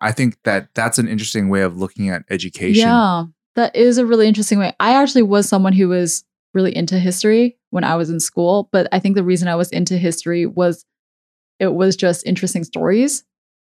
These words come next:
Speaker 2: to me, sort of detached from anything. Just like, "Oh, I'm learning about people who did things that I don't do, and they lived, like, these really weird, different lives." Like, to be honest, like, I think that was my interest,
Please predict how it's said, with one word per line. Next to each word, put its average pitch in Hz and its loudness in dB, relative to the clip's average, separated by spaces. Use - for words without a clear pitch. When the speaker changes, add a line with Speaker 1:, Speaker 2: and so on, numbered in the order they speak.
Speaker 2:
to 226 -4
me, 269 2
sort 202 2
of 170 -6
detached 196 -2
from 202 0
anything. 175 -4
Just 165 -4
like, 143 -2
"Oh, 254 4
I'm 190 2
learning 196 2
about 185 0
people 208 4
who 202 4
did 180 -2
things 190 2
that 180 0
I 180 2
don't 220 4
do, 180 0
and 170 -4
they 170 0
lived, 175 0
like, 170 -2
these 175 -4
really 175 -2
weird, 170 -2
different 175 -2
lives." 208 0
Like, 170 0
to 190 -2
be 170 -2
honest, 165 -2
like, - -8
I 165 -4
think 165 -10
that 160 -2
was 160 -2
my - -4
interest, 196 -2